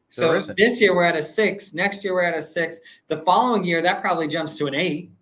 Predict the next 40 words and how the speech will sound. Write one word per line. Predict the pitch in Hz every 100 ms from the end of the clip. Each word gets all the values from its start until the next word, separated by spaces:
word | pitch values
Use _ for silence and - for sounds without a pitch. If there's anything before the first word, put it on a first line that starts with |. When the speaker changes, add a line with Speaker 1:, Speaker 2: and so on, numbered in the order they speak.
| -
Speaker 1:
because | 147 170 151 147
your, | 151 - - -
your | 147
interest | 220 208 180 -
payments | 156 147 151 151
on | 135
those, | 139 131 - 170 151
on | 143 139
all | 147 160
that | 156 143
debt | - 175 165 156 - - -
is | 147 131
gonna | 151 135
get | 127
higher, | 120 117 120 165 - _ _ -
right? | 165
And | 175
Speaker 2:
Yep. | 131
Speaker 1:
then | 160
where | 156 175
does | 170
it | 156
kinda | 165 156 151
go | 156 147
from | 143
there? | 160 180
'Cause | - 143 131
if | 139 -
we | 202
get | 202 156
to | -
double | 123 156 156 139
digit | 151 190 190 139 131 - _ _
deficit, | 170 208 202 - 127 135 -
right, | - 131 180 - _ _
like, | 131 127
that's | - 165 -
not | 220
good. | - 226 - - _ _ _ _ _ _ _ -
Speaker 2:
No, | 147 165